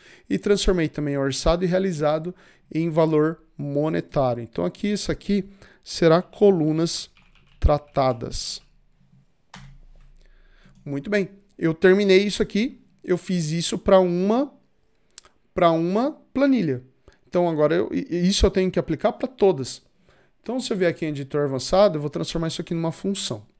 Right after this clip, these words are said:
Tornar dinâmico isso aqui agora, tá? Então, eu apertei Ctrl Shift mais pra dar um zoom aqui. E a gente, e eu vou formatar isso aqui rapidinho. Aqui, ó, fazer os dentes.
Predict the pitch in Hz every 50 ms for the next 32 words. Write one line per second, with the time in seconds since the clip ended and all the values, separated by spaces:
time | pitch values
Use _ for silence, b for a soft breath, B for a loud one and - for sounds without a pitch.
0 | _ _ _ - 156 156 151 151 156 139 156 175 170 156 147 139 131 131 127 -
1 | - - 135 - - 160 160 156 139 127 - - - _ b b b b b b
2 | b b b b _ - 151 151 170 - b b b b b _ _ - 226 233
3 | 233 214 185 - - 175 - 175 160 151 - 165 156 - 160 143 - - 156 -
4 | - - - 147 143 160 170 - - 151 143 139 139 135 135 131 123 120 135 143
5 | 143 139 139 135 135 - - 190 262 - B B B B B B B B _ -
6 | 202 208 208 180 208 208 202 - 202 190 196 190 180 180 170 185 196 190 - -
7 | 190 190 190 185 - 185 180 180 - - 175 - - - 165 175 180 - b b
8 | b b b b b b _ - - - - - 185 139 127 131 151 180 190 196
9 | 202 202 196 196 b b b b b b _ _ - 143 - - - - 190 165
10 | - - 139 139 139 143 135 139 - 208 -